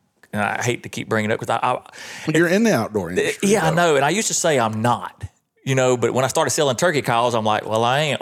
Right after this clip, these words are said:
Speaker 1: <laughs> you
Speaker 2: You
Speaker 1: know.
Speaker 2: are.
Speaker 1: <laughs> But so I was just kind of the outside funny guy. And it's crazy how, uh, you know, I speak at these speakings. I did a speaking last night for the Water and Soil Conservation in Montgomery County,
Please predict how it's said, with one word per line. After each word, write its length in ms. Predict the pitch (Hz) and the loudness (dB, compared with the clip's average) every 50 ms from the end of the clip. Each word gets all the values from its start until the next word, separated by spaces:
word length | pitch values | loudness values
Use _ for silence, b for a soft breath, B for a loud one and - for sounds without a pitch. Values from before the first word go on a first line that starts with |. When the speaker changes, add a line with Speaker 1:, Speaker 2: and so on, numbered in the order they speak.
| 160 | -2
Speaker 1:
<laughs> 140 | - 175 185 | -2 0 0
you 60 | 196 | 2
Speaker 2:
You 120 | 190 190 180 | 2 2 2
Speaker 1:
know. 200 | 165 160 156 165 | 4 4 4 4
Speaker 2:
are. 160 | 147 - 175 - - - - 254 254 - | 4 2 0 0 -2 0 0 0 0 -2
Speaker 1:
<laughs> 80 | 214 | -2
But 840 | 165 185 - 202 196 180 - - - - - 196 - 202 180 147 - | -2 0 0 0 0 -2 -2 -4 -6 -4 -2 -2 2 2 2 0 0
so 480 | - - 185 175 170 165 160 151 - - - | 0 0 2 2 4 2 2 0 -2 -2 0
I 120 | 151 147 | 0 2
was 100 | 147 143 | 2 2
just 160 | 139 151 - - | 0 -2 -2 0
kind 140 | 165 147 | 0 0
of 40 | 135 120 | 0 0
the 120 | - 131 | 0 0
outside 460 | 123 - - - 139 127 123 123 113 - | 0 0 -2 -2 -2 0 0 0 -2 -2
funny 300 | - 160 160 143 127 104 | -2 -2 0 0 -2 -2
guy. 340 | 98 104 98 95 95 95 - | -2 -2 0 0 -2 -2 -4
And 160 | - 131 139 | -4 -4 -4
it's 180 | 135 127 - - | -4 -6 -6 -8
crazy 480 | - - - 160 165 170 165 143 135 127 | -8 -6 -4 -2 0 0 0 0 -2 0
how, 380 | 123 127 127 120 117 110 101 - B B B B B B B B B B B B B B B _ | 0 0 0 0 0 -2 -2 -6 B B B B B B B B B B B B B B B _
uh, 420 | - 120 117 117 113 107 101 98 92 - | -6 -4 -4 -4 -2 -2 -2 -4 -4 -2
you 80 | 123 | -2
know, 60 | 120 | -2
I 40 | 113 | -2
speak 220 | 110 - - - - | -2 -2 -4 -4 -2
at 80 | - | -2
these 160 | 131 113 104 | -2 -2 -4
speakings. 280 | - - 117 110 107 101 | -2 -2 -2 -2 0 0
I 40 | 104 | 0
did 120 | 131 139 | 2 2
a 40 | 131 | 0
speaking 320 | - - 139 139 - 120 | 0 -2 -2 -2 0 0
last 240 | 117 113 110 110 - | 0 2 0 0 0
night 180 | 110 107 104 107 | -2 -2 -2 -4
for 60 | - | -6
the 80 | 107 104 | -6 -2
Water 260 | 104 107 120 117 113 | 0 0 2 2 0
and 100 | 107 104 | -2 -2
Soil 220 | - 107 107 107 | -2 0 0 0
Conservation 600 | - - 101 92 - 104 98 104 101 101 - 98 98 | 0 -2 -4 -4 -4 -2 -2 -2 -2 0 -4 -6 -6
in 180 | 98 95 95 | -8 -8 -8
Montgomery 640 | 98 104 107 107 - 110 113 110 104 104 101 95 90 | -4 -4 -4 -4 -4 -4 -2 -2 0 0 -2 -4 -6
County, 340 | - - 101 104 98 92 | -6 -4 -4 -4 -6 -10